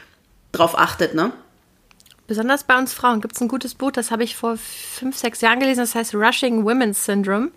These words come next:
Speaker 2: Ähm, da geht es darum, die moderne Frau von heute, die durch die Tage fetzt, ne?
Speaker 1: Mhm.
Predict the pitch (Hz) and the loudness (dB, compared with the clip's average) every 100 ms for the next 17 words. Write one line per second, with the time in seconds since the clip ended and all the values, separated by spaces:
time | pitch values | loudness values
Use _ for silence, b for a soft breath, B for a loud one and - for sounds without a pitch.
0 | B B B B B B B - 220 220 | B B B B B B B 0 2 2
1 | 214 214 - 233 226 247 262 - - 240 | 0 -2 -2 0 2 0 -4 -2 -2 0
2 | 262 240 233 226 214 - 220 214 247 262 | -2 -2 -2 -2 -4 -4 -2 0 0 0
3 | 247 240 226 220 240 220 196 226 226 247 | -6 -4 -2 0 -2 -6 -2 0 0 -4
4 | 226 - 240 240 233 240 311 - - - | -6 2 2 2 0 -2 -2 -6 -8 -12
5 | _ _ _ - 202 294 370 202 214 | _ _ _ -6 -2 -2 -2 -2 -2